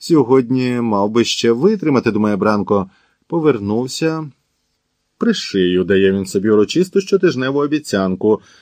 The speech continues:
Замикає двері, кладе ключ у кишеню і одразу ж виймає. Кузен постійно повторює Бранкові: «Ти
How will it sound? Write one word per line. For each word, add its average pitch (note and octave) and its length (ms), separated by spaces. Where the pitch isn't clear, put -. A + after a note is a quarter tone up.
Замикає A#2+ 640
двері, A2+ 280
кладе C#3+ 340
ключ C3+ 320
у C3+ 80
кишеню D#3+ 800
і C3 140
одразу G#2 640
ж G#2 100
виймає. B2+ 800
Кузен G2+ 640
постійно A#2 840
повторює G#2+ 720
Бранкові: F#2+ 680
«Ти C3 360